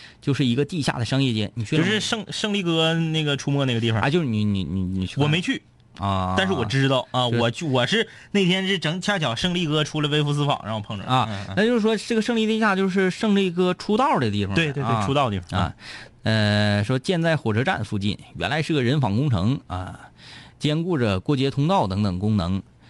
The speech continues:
Speaker 1: 里边儿的道路啊交错。这个有一次，我就单纯的想过个马路就下去了，结果半个小时没绕出来呀，一顿打听也没走明白，最后看到一家店打烊了，我就跟着店主往出走，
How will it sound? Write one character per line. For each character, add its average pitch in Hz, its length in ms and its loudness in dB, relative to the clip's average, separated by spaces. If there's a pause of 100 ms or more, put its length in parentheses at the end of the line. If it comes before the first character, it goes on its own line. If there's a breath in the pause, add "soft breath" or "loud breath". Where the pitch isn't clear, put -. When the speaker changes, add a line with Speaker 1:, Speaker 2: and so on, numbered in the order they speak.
(160 loud breath)
Speaker 1:
里 98 220 0
边 151 160 2
儿 160 180 2
的 143 360 2
道 156 200 0
路 127 240 2
啊 80 300 0
交 147 260 0
错。 - 260 -2 (540 loud breath)
这 - 80 -14
个 - 480 -10 (560 loud breath)
有 98 180 0
一 131 120 2
次， 180 260 -2 (680 loud breath)
我 104 220 0
就 139 240 2
单 160 280 0
纯 123 100 0
的 139 80 0
想 190 160 0
过 165 160 0
个 143 60 2
马 120 160 0
路 143 120 -2
就 127 120 0
下 - 200 -4
去 - 120 -18
了， - 100 -20
结 - 100 -4
果 95 140 -2
半 151 180 0
个 131 60 0
小 104 100 -4
时 87 140 -6
没 113 140 2
绕 104 160 0
出 - 160 -8
来 76 180 -12
呀， - 160 -14 (600 loud breath)
一 120 160 4
顿 202 180 2
打 - 180 -8
听 98 160 -10 (220)
也 104 100 -4
没 123 140 2
走 123 100 -4
明 87 280 -8
白， 110 120 -4 (220)
最 160 180 2
后 156 280 0 (200)
看 175 220 -2
到 143 140 0
一 123 160 0
家 131 160 -2
店 143 240 -2
打 - 220 -10
烊 104 260 -2
了， 156 120 2 (340 loud breath)
我 107 100 -2
就 135 100 2
跟 156 140 2
着 170 80 2
店 208 200 0
主 120 140 2
往 104 140 0
出 135 120 0
走， - 140 -2